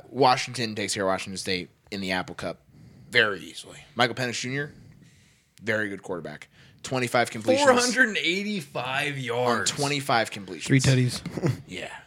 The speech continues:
Speaker 1: that's
Speaker 2: Jeez.
Speaker 3: Well, it was, it was pretty close going into the fourth.
Speaker 1: Yeah, and then they did what a good team should do. And <laughs>
Speaker 3: Mutilated
Speaker 1: just
Speaker 3: them.
Speaker 1: dominate.
Speaker 3: <laughs> Yeah.
Speaker 1: Yeah. Um, Utah. Utah was another team on my card. Very easy pick. Colorado,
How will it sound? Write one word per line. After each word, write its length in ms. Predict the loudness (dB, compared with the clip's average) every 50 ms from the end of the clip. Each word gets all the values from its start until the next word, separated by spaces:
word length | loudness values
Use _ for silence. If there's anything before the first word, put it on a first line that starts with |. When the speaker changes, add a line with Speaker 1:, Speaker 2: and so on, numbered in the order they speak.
| _ -4
Speaker 1:
that's 460 | -2 -2 0 0 -2 -4 -4 -4 -4
Speaker 2:
Jeez. 480 | -2 -2 0 0 0 0 0 2 6 8
Speaker 3:
Well, 160 | 8 8 8
it 0 |
was, 120 | 8 6 4
it 60 | 4
was 260 | 6 6 6 4 2 -2 -8 _ _ 0 4
pretty 160 | 6 6 6 6
close 320 | 6 8 8 8 8 8
going 200 | 4 2 4 4
into 160 | 4 2 2 0
the 60 | 0
fourth. 520 | 0 0 0 0 0 -2 -6 -8 -10 -12 -14 -18 -20 -20 _ _ _ -20 -20 -20 -20 -20 -6 4
Speaker 1:
Yeah, 260 | 8 10 10 10 8
and 80 | 6 0
then 120 | -2 -2 -2
they 260 | -2 -2 -2 -4 -6
did 220 | -4 -4 -4 -2
what 160 | -2 -4 -6 -8 -8 _
a 100 | -4 -4
good 260 | -2 -2 -2 -2 -2 -2
team 200 | -4 -4 -4 -2
should 220 | 0 0 0 -2
do. 100 | -4 -10 -14 -18 -20 -20 _ _ _ _ _ -16
And 280 | -14 -14 -14 -14 -14 -6
<laughs> 0 |
Speaker 3:
Mutilated 640 | 2 4 6 6 8 6 4 4 2 2 0 0 4
Speaker 1:
just 60 | 6 6 8 8
Speaker 3:
them. 100 | 8 6
Speaker 1:
dominate. 400 | 6 6 6 6 6 6 6 6
Speaker 3:
<laughs> 0 |
Yeah. 300 | 6 4 4 2 0 -2 -4 -8 -14 -18 -16 -16 -16 -12 -2
Speaker 1:
Yeah. 380 | 2 4 6 6 6 6 4 2
Um, 220 | 0 -4 -8 -12 -16 -18 -20 _ -14 -10 -6 -4 -4 -6 -2 0
Utah. 540 | 2 4 4 4 4 6 6 6 6 6 4 0
Utah 300 | -4 -6 -4 0 0 0
was 120 | 0 2
another 180 | 0 0 -2 -2
team 180 | -2 -2 -2 -2
on 60 | -2
my 80 | -2
card. 400 | 0 4 4 6 6 4 2 0 -6 -14 -18 -20 -20 -20 -6
Very 300 | 4 6 8 8 8 6 2
easy 200 | 0 -2 -4 -4
pick. 320 | -6 -8 -10 -10 -14 -10
Colorado, 540 | -2 0 2 2 4 4 4 4 2 0 -2